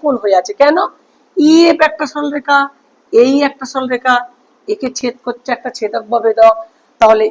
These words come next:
এই কোণটা আর এই কোণটা সমান হলে এই দুটো সরলরেখাকে আমরা কি বলবো? সমান্তরাল সরলরেখা। এবং এই দুটি কোণের কে কি বলবো? একান্তর কোণ। কিন্তু এরা একান্তর কোণ। সমান কিন্তু একান্তর।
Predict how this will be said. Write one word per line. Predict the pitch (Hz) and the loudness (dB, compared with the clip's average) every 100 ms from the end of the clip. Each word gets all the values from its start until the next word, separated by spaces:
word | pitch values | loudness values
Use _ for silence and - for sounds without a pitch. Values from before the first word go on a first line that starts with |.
| 208 | 0
এই | 208 - | -2 -2
কোণটা | 247 247 254 | -6 -4 0
আর | 240 226 | 2 0
এই | 226 | -2
কোণটা | 233 220 - | -8 -8 -12
সমান | 226 220 220 | -6 -4 -4
হলে | 214 202 _ _ _ - | -4 -8 _ _ _ -6
এই | 202 202 | -4 -2
দুটো | 202 220 | -6 -6
সরলরেখাকে | 226 220 226 - 247 | -8 -8 -10 -10 -8
আমরা | 240 240 | -8 -8
কি | 269 | -6
বলবো? | 269 311 339 - _ _ - | -4 0 -2 -4 _ _ -4
সমান্তরাল | 277 269 277 262 | 0 0 0 -4
সরলরেখা। | 269 254 254 269 - _ _ _ _ _ - | -6 -6 -6 -8 -12 _ _ _ _ _ -8
এবং | 320 277 247 302 _ _ - | -2 2 0 -2 _ _ -4
এই | 269 247 | -2 -2
দুটি | 277 294 277 | -4 -6 -4
কোণের | 277 285 - _ _ _ _ - | -4 -6 -10 _ _ _ _ -10
কে | 277 | -6
কি | 311 311 | -2 -2
বলবো? | 339 - _ - 190 | -2 -8 _ -4 -4
একান্তর | 196 156 - - | -2 -8 -8 -20
কোণ। | _ _ _ _ _ 233 | _ _ _ _ _ -14
কিন্তু | 233 226 269 | -12 -6 -4
এরা | 311 640 - _ _ _ _ | -2 -4 -8 _ _ _ _
একান্তর | - - - 135 - - | -18 -16 -16 -16 -18 -20
কোণ। | _ _ _ _ _ _ _ _ - | _ _ _ _ _ _ _ _ -12
সমান | 262 254 220 190 | -4 -2 -2 -6
কিন্তু | 226 226 349 571 _ _ _ - | -12 -8 -8 -8 _ _ _ -10
একান্তর। | 330 - 285 - | -8 -8 -14 -18